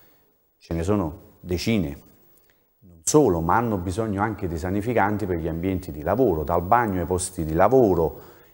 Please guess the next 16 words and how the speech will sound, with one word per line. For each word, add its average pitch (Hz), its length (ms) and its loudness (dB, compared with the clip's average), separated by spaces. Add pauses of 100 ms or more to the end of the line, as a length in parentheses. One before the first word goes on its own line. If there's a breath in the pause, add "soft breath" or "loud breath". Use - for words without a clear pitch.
(200)
e - 220 -6
quindi 170 680 4
i 160 80 0
costi 107 420 2
possono 107 420 0
salire 98 400 2
addirittura 92 840 -2
a 92 140 -4
cento, 95 460 -2
centocinquanta, 85 920 -2
duecento 87 720 0
euro 87 220 2
ogni 90 220 -2
tre, 80 160 -6
quattro 76 420 -4
giorni. 78 460 -4